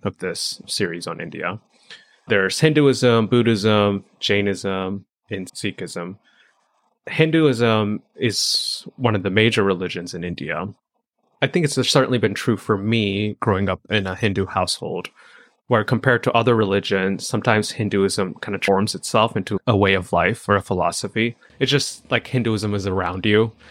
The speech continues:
It incorporates a lot of diversity and culture and rituals that actually Hinduism in southern India looks different from Hinduism in northern India. But I wanted to start out with that to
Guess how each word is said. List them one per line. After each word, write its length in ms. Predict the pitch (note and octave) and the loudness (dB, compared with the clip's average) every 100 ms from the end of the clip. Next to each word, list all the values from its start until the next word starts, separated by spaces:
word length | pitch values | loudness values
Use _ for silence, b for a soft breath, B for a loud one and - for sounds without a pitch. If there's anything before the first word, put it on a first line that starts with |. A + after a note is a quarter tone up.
| B | B
It 60 | B2+ | 0
incorporates 560 | B2+ - C3 C3 A2 A2 | 0 0 2 2 0 2
a 20 | |
lot 220 | A2 A2+ | 2 4
of 100 | A2 | 2
diversity 800 | G#2 F#2 G2 F#2+ - G2 G2 F#2+ | 0 0 -2 -2 -6 -4 -2 -2
and 180 | F#2 - | -4 -8
culture 460 | - G2+ - G2 | -6 -6 -4 -4
and 120 | F#2 | -4
rituals 420 | F#2 G2 - F2+ - | -4 -4 -6 -6 0
that 200 | G2+ - | -2 0
actually 320 | G#2+ - A2+ | -4 -2 0
Hinduism 520 | B2+ C3 A2+ G#2+ G2 | 2 4 2 2 -2
in 100 | F#2 | -2
southern 400 | - D3 D#3 D3+ | 0 2 2 2
India 500 | G#2+ F2 F2 F2 A#2 - - | 2 0 -2 -2 -4 -6 -4
looks 220 | A2 - | -4 -2
different 360 | A2 - F#2 - | -6 -4 -6 -4
from 240 | F#2+ E2+ | -6 -6
Hinduism 420 | - F2 F2+ E2 | -6 -8 -8 -10
in 140 | F2 - | -12 -12
northern 400 | F#2+ F#2+ F#2 - | -6 -4 -6 -8
India. 300 | - - - - _ _ - | -12 -16 -18 -20 _ _ -8
But 420 | - C#3 C3 A#2+ | 2 2 4 2
I 120 | - B2+ | 2 2
wanted 320 | B2+ D#3 E3+ | 4 2 2
to 80 | F3 | -2
start 220 | - C#3 | 2 2
out 100 | C3+ | 2
with 140 | A#2 | 0
that 260 | B2+ A#2 A#2 | 0 0 -2
to 380 | A#2+ A2+ G#2+ A2+ | -4 -2 -2 -4